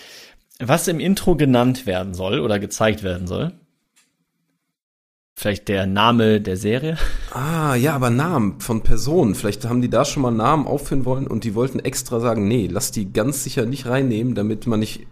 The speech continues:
Speaker 2: eben durch das Intro schon weiß, diese Person stirbt oder ist nicht mehr dabei. Also, dass es in so eine Richtung geht. Dass sie da
Speaker 1: Das
Speaker 2: explizit wen raushauen wollten.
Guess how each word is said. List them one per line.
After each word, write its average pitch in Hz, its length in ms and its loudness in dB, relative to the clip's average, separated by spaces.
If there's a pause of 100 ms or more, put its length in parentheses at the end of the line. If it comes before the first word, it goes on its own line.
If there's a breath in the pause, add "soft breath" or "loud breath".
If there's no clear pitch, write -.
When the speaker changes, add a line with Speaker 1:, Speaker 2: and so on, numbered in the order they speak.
(120)
Speaker 2:
eben 101 300 -4
durch 123 160 2
das 139 140 -4
Intro 156 280 0
schon 113 180 -4
weiß, 117 240 -2
diese 104 200 -8
Person 101 680 2 (360 loud breath)
stirbt 139 340 2
oder 104 100 2
ist 104 80 -2
nicht 139 140 0
mehr 123 80 4
dabei. 110 380 2
Also, 110 160 0
dass - 180 0
es 101 100 0
in 107 80 2
so 117 120 4
eine 131 140 6
Richtung 85 280 -2
geht. 78 220 -6 (340 loud breath)
Dass - 140 0
sie 101 80 0
da 95 100 4
Speaker 1:
Das 92 180 0
Speaker 2:
explizit - 600 -2
wen 107 160 2
raushauen 95 500 -2
wollten. - 320 -8